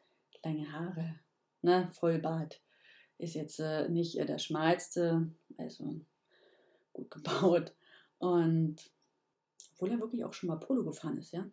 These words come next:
und immer mit dem Kopf an den Himmel gestoßen. Das war super lustig. Aber jedenfalls, äh, hat er <laughs> ja schon viele Pickups gehabt. Und generell hatten wir auch schon viele Autos.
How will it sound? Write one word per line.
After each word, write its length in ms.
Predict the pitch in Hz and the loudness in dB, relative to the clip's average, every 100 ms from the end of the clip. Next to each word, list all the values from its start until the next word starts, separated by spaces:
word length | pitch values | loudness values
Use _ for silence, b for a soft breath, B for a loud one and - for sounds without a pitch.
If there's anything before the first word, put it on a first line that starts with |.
| - | -6
und 140 | - | -2
immer 140 | 185 | 0
mit 140 | 185 165 | 0 2
dem 160 | 170 | 0
Kopf 240 | - - - | 0 -6 0
an 80 | 165 | 2
den 100 | 165 | 6
Himmel 280 | 240 277 240 | 10 12 10
gestoßen. 480 | 185 - - 147 | 4 -4 -10 -8
Das 140 | - - | -8 -6
war 100 | 165 | -8
super 220 | - - | -6 -2
lustig. 400 | - 160 - - B B B B B B | -2 -4 -10 -14 B B B B B B
Aber 160 | 190 233 | 8 12
jedenfalls, 640 | 254 294 294 302 349 - b b b | 12 12 12 10 10 8 b b b
äh, 80 | - | 4
hat 280 | 262 254 247 | 6 8 8
er 60 | |
<laughs> 120 | 233 | 8
ja 60 | 190 | 6
schon 380 | 190 202 190 190 | 4 6 6 6
viele 240 | 214 208 | 2 2
Pickups 500 | 175 180 175 165 160 | 4 2 0 -4 -6
gehabt. 400 | - 175 175 208 - B B B | -4 0 0 0 -6 B B B
Und 140 | 180 185 | 2 8
generell 440 | 190 185 180 202 | 8 10 10 10
hatten 200 | 170 175 | 8 4
wir 160 | 165 165 | 4 2
auch 60 | |
schon 180 | 165 160 | -2 -6
viele 240 | - 170 | -2 -2
Autos. 400 | - 147 - - | -2 -4 -8 -10